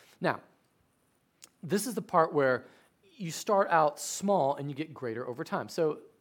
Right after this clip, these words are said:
uh, we're just entering the season where, um, my boys are going, asked to go to other kids' house, you know, like,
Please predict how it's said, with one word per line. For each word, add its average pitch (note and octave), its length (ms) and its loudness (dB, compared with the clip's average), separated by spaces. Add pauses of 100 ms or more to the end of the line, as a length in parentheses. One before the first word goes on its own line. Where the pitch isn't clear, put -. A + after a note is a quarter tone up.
(120)
uh, C#3 240 0 (1120)
we're E3 140 2
just G3 240 0
entering E3 340 0
the C3+ 80 -2
season C3 580 -4
where, C3 360 2
um, A#2 360 -2 (760)
my C3 160 0
boys C3 360 0
are C3 80 0
going, B2+ 300 -2
asked A#2+ 280 -4
to B2 60 -10
go A#2+ 180 -2
to A#2 80 2
other A#2 140 0
kids' A#2+ 240 -8
house, A#2 500 -4
you B2 80 -10
know, A#2+ 140 -4
like, A2+ 220 -4